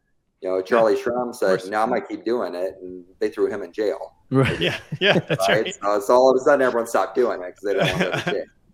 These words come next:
Speaker 1: So, so Bi-, you know, Bitcoin became regulated back in two thousand fourteen.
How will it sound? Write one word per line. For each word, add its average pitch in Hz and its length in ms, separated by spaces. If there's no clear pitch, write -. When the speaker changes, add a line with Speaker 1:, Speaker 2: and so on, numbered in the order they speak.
Speaker 1:
So, 95 640
so 127 160
Bi-, 156 120
you 131 80
know, 127 120
Bitcoin 143 540
became 120 420
regulated 92 560
back 92 220
in 95 100
two - 140
thousand 87 320
fourteen. 92 520